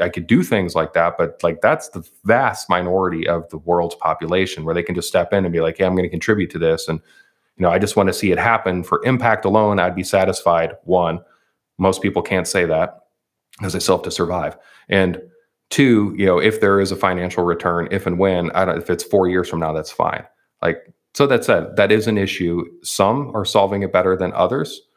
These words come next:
but then that kinda creates a scenario where some daos are becoming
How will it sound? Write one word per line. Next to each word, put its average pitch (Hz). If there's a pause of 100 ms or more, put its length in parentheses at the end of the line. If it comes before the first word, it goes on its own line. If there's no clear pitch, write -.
(420)
but 110
then 113
that 101
kinda 120
creates 98
a 87
scenario 90
where 85
some 90
daos 85
are 80
becoming 82